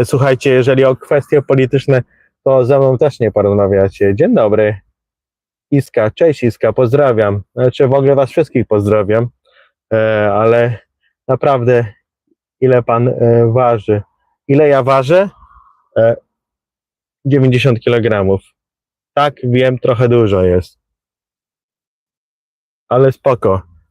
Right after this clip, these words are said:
Taki, mam jakiś tam plan na to.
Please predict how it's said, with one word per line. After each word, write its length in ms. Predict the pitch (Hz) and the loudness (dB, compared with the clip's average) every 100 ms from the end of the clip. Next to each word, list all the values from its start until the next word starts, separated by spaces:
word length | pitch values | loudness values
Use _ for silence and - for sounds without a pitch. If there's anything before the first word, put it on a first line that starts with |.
| _ _ _ - | _ _ _ -4
Taki, 400 | 135 123 131 - - - | -4 -2 -2 -4 -10 -10
mam 260 | 156 180 196 | -2 0 0
jakiś 360 | 180 - 165 - | 0 0 -2 -2
tam 220 | 143 127 | -4 0
plan 500 | 156 170 185 190 170 | 0 0 0 -2 -2
na 240 | 175 170 | 0 -2
to. 300 | 156 175 165 | 0 0 0